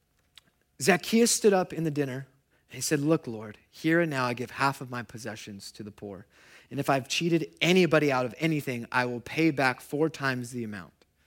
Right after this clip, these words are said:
And listen to what Jesus says. "Today, salvation has come to this house, because this man, too, is a son of Abraham. For the Son of Man came to seek and save the lost." The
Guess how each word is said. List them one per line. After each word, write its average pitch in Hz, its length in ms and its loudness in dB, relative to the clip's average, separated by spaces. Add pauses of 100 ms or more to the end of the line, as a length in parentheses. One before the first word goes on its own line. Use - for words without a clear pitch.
(1000)
And 135 140 -4
listen 156 220 -2
to 170 60 0
what 139 100 -2
Jesus 120 280 -6
says. - 340 -16 (760)
"Today, 139 440 -2
salvation 117 680 -6
has 113 160 -12
come 110 280 -10
to - 120 -18
this 104 180 -12
house, - 480 -12 (460)
because 120 240 -6
this 143 200 0
man, 120 380 -6
too, 113 480 -6
is 113 180 -10
a 104 80 -12
son 117 480 -6
of 117 140 -10
Abraham. 98 600 -12 (420)
For - 80 -16
the 113 100 -10
Son 139 380 -4
of 135 160 -6
Man 110 300 -8
came 113 300 -10
to 110 80 -14
seek - 340 -10
and 104 120 -18
save 95 280 -12
the 78 80 -18
lost." - 460 -20 (920)
The 156 180 -6